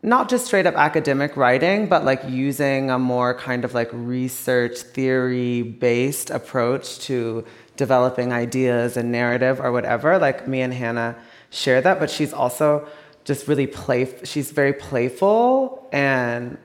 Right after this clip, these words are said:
she always has a sense of humor. And there's a kind of theatricality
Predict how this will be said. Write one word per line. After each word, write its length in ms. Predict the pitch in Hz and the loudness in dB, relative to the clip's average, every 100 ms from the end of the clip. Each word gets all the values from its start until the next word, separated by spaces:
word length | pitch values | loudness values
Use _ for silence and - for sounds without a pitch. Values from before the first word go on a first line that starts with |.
| - | -20
she 280 | - 139 131 - - | -8 -4 -2 -4 -2
always 320 | 135 139 139 | 0 2 0
has 160 | 143 | 0
a 80 | 135 | 0
sense 300 | 131 135 131 | -2 -6 -4
of 100 | 123 | -8
humor. 760 | - 123 123 143 185 202 214 - - - _ - | -8 -6 -4 -2 0 0 -4 -10 -20 -20 _ -4
And 160 | 143 139 | 0 2
there's 160 | 135 139 | 0 -2
a 60 | |
kind 220 | 135 131 123 | -2 -4 -4
of 60 | |
theatricality 1200 | - 123 117 123 131 - 120 113 127 151 175 185 | -2 2 2 0 -6 -4 0 2 2 0 0 -2